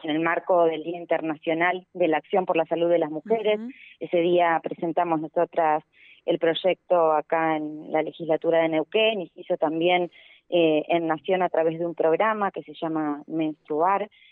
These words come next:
Speaker 2: Ujú.
Speaker 1: Em, y vos explicabas un poco el, el panorama, el contexto que,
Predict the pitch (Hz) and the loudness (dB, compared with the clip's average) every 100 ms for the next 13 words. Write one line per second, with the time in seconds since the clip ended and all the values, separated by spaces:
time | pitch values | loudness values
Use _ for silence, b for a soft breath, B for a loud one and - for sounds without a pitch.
0 | B 190 B 160 180 196 185 180 175 170 | B -20 B -6 0 4 4 2 0 -6
1 | 160 _ _ _ _ _ _ - 214 202 | -12 _ _ _ _ _ _ -6 -4 -4
2 | 202 202 - 240 247 240 202 254 247 202 | -4 -6 -4 0 0 0 -2 0 2 0
3 | 202 - 233 208 196 180 170 165 156 - | -4 -8 -4 2 4 4 2 2 0 0
4 | 180 170 170 170 190 220 202 175 160 170 | 0 0 0 2 2 2 2 0 0 0
5 | 165 160 220 - _ 226 233 - b b | 0 0 -2 -2 _ 2 2 -2 b b
6 | b - 185 165 156 151 147 147 156 | b 0 2 4 4 2 0 -6 -10